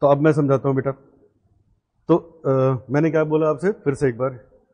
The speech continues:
फ्लो टूट गया। यहाँ से लेके यहाँ तक throughout the year कम-, साल भर company business करती है, अपना journal बनाती है,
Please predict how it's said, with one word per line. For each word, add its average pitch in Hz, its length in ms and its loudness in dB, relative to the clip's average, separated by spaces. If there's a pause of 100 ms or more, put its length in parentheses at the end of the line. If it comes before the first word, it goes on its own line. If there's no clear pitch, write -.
(180)
फ्लो 135 120 2
टूट 113 180 -4
गया। 117 180 -6 (400)
यहाँ 143 360 4
से 165 140 0
लेके 165 260 2
यहाँ 147 280 2
तक 123 340 -8 (320)
throughout 165 380 6 (100)
the 151 80 4 (100)
year 120 280 -4
कम-, 143 160 -2 (240)
साल 151 340 2
भर 160 160 6
company 151 400 2
business 131 360 0
करती 165 320 -6
है, 170 480 -14
अपना 135 260 0
journal 131 400 2
बनाती 165 400 -2
है, 165 260 -8